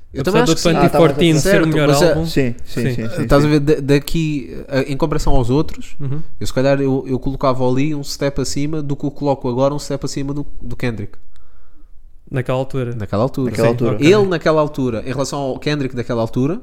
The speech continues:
Speaker 2: Yeah.
Speaker 1: estás a ver? Eu se calhar, se o J. Cole diz-me aquilo, ok.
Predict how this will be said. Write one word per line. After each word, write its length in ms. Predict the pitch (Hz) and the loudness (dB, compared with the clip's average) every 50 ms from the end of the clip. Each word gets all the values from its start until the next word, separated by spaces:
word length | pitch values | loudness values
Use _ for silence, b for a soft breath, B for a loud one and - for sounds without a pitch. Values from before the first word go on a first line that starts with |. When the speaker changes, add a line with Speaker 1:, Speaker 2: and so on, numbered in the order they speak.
| - - | -10 -10
Speaker 2:
Yeah. 240 | 143 131 120 120 127 - | -10 -10 -8 -8 -8 -10
Speaker 1:
estás 200 | - - 113 104 117 | -6 -4 -4 -2 -2
a 40 | |
ver? 240 | 110 117 143 175 196 b b b b b b | -2 -2 -4 -4 -6 b b b b b b
Eu 160 | 135 139 139 | -4 -4 -4
se 100 | 135 - | -4 -4
calhar, 300 | - - 151 151 156 101 | -6 -4 -2 -2 -2 -4
se 120 | 120 - 139 | -4 -6 -6
o 40 | 131 | -6
J. 100 | 135 123 | -4 -2
Cole 140 | - 151 147 | -2 -2 -2
diz-me 160 | 143 - 143 | -4 -4 -6
aquilo, 380 | 143 - 175 165 139 110 101 - | -4 -2 -2 -2 -2 -2 -4 -6
ok. 360 | 127 120 - 127 104 92 92 | -8 -6 -4 -2 -2 -2 -4